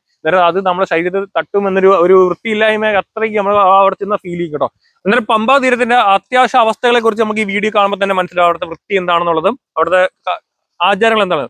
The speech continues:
പിന്നെ ഒരു നമ്മൾ അവിടെ ഫ്രണ്ടിലോട്ട് ചെല്ലുമ്പോൾ ഗണപതി അമ്പലം എന്നൊരു അമ്പലമുണ്ട്. നമ്മൾ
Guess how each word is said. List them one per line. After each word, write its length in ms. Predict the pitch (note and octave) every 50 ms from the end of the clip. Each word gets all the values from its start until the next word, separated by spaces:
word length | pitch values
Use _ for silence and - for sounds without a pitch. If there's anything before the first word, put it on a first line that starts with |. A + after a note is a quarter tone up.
| _ _ -
പിന്നെ 200 | G#3+ A3+ B3 C4+ C4
ഒരു 80 | B3 A#3+ G#3
നമ്മൾ 160 | F#3+ A3 A3+ G#3+
അവിടെ 160 | G#3 G#3 G#3+ -
ഫ്രണ്ടിലോട്ട് 300 | G3 F#3+ F#3+ G3 G3 G3+
ചെല്ലുമ്പോൾ 220 | G3 G3 G3+ F#3 F#3+
ഗണപതി 300 | F#3+ G3 G#3 G#3+ G#3 A3+ A3
അമ്പലം 200 | G#3 G#3 G#3 G#3
എന്നൊരു 180 | G#3 G3+ F#3 F3+
അമ്പലമുണ്ട്. 400 | F3 E3 F3 F3+ E3 C3+ A2+ A2 - _ _ _ _ _ _ _ _ _ _ _ F#3+
നമ്മൾ 120 | G#3+ A#3